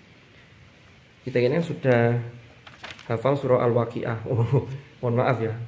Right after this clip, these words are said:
Kalau Al-Waqiah saja kok terlalu sedikit ya. Sudah hafal semuanya lah. Nanti saya bilang Al-Waqiah, "Oh, Waqiah kok dianggap?" Itu sudah dari kecil kita waqiahan itu. Di Al-Waqiah itu kan ada ayat, "Innahu laqur'anun karim fi kitabim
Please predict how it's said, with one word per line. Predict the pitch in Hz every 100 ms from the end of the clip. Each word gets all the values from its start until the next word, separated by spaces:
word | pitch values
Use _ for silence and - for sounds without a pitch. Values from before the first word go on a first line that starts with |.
| - - - - -
Kalau | 120 127
Al-Waqiah | 127 123 120
saja | 123 120 -
kok | 131 120 -
terlalu | 117 117 117
sedikit | - - 131 -
ya. | 135 - -
Sudah | - - 117
hafal | 123 139
semuanya | 139 135 131 143
lah. | 107 107 - - - - - - - -
Nanti | 117 131
saya | 135 131
bilang | 131 120
Al-Waqiah, | 127 123 123 - 147 156
"Oh, | 254 262 220
Waqiah | 156 147 -
kok | 147 135 -
dianggap?" | 123 120 120 - - - -
Itu | - 165 196
sudah | 185 139
dari | 131 127
kecil | 170 127 220
kita | 180 143
waqiahan | 135 127 123 - 117 113
itu. | 107 113 - - - - - - - - - -
Di |
Al-Waqiah | 147 170 185 202
itu | 247
kan |
ada | 208 147
ayat, | 147 185 160
"Innahu | 151 185 175 175
laqur'anun | 165 165 - 160 156 147
karim | 131 135 170 170
fi | 143
kitabim | 135 135 151 135